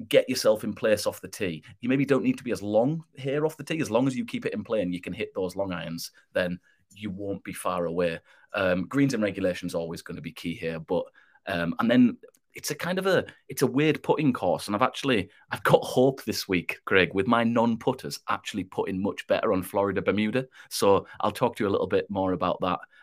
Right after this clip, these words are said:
um, in a while, um, around, um, the international approach.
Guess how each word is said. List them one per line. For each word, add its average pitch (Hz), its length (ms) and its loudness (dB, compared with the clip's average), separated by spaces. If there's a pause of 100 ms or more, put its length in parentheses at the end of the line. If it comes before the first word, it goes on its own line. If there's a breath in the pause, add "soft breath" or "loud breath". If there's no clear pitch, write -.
(100)
um, 92 400 -2
in 101 100 -2
a 90 60 0
while, 85 480 2
um, 90 280 -2 (1040)
around, 87 440 -4 (720)
um, 98 220 0
the 101 120 2
international 113 500 2
approach. 151 440 2